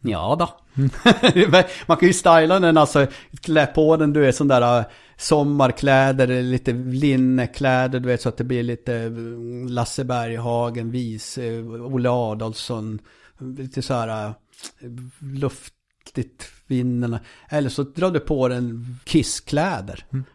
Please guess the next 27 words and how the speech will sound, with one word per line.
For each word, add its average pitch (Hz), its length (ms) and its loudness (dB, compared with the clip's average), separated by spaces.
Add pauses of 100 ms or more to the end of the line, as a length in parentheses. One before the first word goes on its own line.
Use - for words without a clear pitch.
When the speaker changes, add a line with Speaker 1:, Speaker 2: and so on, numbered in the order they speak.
(100)
Speaker 1:
Alltså - 260 2
faktiskt, - 720 -4 (640)
eh, 110 320 -6
det 123 140 -4
går. 143 460 -2 (760)
Give 160 180 6
me 160 120 2
all 147 280 0
your 135 100 -2
love 135 360 -2
and 110 120 -6 (180)
all 135 240 -2
your 123 100 -4 (100)
hugs 139 260 -6
and 127 140 -6
kisses 135 400 -6
too. 165 220 -2 (260)
Den 110 140 -2
kan 220 220 -4
man 220 180 -2
ju 156 80 0
s-, - 200 -10
göra 151 360 -4
på 123 300 -6
jättemånga 131 760 -8 (180)
sätt, 101 220 -14
den. 92 280 -10